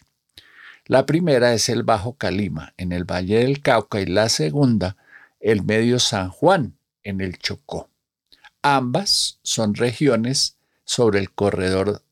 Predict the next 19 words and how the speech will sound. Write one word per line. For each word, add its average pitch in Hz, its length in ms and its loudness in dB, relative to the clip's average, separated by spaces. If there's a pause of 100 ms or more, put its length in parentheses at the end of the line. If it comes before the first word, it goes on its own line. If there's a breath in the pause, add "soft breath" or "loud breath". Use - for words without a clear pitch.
(200)
del 113 160 -6
Pacífico, 92 840 -6 (120)
en 95 160 -6
el 87 140 -6
occidente 90 640 -6
del 117 180 0
país. 135 560 -2 (1600 soft breath)
En 117 220 0
ambas 143 560 0
hay 101 180 -6
un 110 420 -8 (1160)
fuerte - 500 0
combate, 101 720 -2
una 101 960 -2
lucha 110 480 0
por 90 220 -6
el 90 100 -6
poder 95 380 -6
territorial 120 880 0